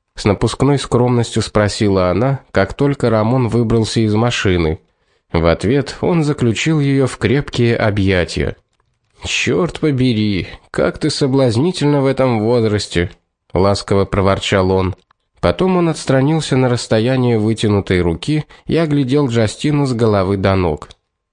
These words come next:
В его глазах мелькнуло сожаление. "Не могли бы мы снова пожениться?" Настала её очередь окинуть его взглядом. Традиционное одеяние из полуорганического волокна радужной расцветки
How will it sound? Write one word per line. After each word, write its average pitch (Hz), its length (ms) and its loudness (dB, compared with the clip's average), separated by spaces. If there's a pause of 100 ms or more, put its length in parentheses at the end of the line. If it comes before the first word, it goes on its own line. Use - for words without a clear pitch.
В 101 80 0
его 98 300 2
глазах 101 520 2
мелькнуло 104 520 2
сожаление. 92 880 0 (460)
"Не 120 420 2
могли 131 340 0
бы 160 140 0
мы 175 140 0
снова 165 380 0
пожениться?" 113 760 0 (680)
Настала 147 500 0
её 185 360 0
очередь 113 460 -2
окинуть 107 480 0
его 104 220 2
взглядом. 98 600 0 (520)
Традиционное 127 800 0
одеяние 117 760 0
из - 120 -6
полуорганического 98 1040 0
волокна 92 560 0
радужной 90 500 0
расцветки 120 800 -2